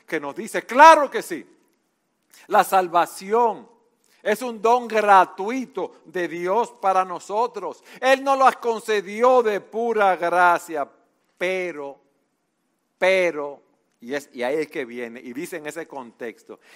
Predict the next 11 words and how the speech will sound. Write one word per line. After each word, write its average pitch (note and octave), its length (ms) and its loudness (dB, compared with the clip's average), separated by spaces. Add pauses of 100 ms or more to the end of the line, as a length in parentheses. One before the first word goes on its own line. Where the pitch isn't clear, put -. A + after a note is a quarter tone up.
y C#3 160 -8
es A3 220 -2
en F#3 180 -10
ese G3 320 -10
pero C3+ 640 -6
donde A#2+ 280 -14
está C3+ 480 -6 (200)
el A2 140 -16
problema. G2+ 720 -16 (460)
¿Por G#3 200 -8
qué? E3+ 300 -8